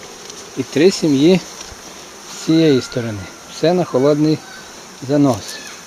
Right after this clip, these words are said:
Дерев'яні стояки. Тут скло фарбоване. Ну, таке зроду фарбоване, я його не фарбував.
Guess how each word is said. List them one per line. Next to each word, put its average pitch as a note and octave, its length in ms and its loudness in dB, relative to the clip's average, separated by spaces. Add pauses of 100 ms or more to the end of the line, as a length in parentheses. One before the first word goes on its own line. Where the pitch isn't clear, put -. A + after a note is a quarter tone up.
(3000)
Дерев'яні D#3 520 4
стояки. D3+ 640 4 (1120)
Тут F#3+ 180 2 (960)
скло D#3+ 480 4 (3000)
фарбоване. C#3 720 4 (1080)
Ну, D#3+ 80 0
таке D#3+ 220 2
зроду D3+ 280 4
фарбоване, B2 520 2
я C#3 120 2
його C3+ 180 0
не C3+ 100 4
фарбував. D3 560 4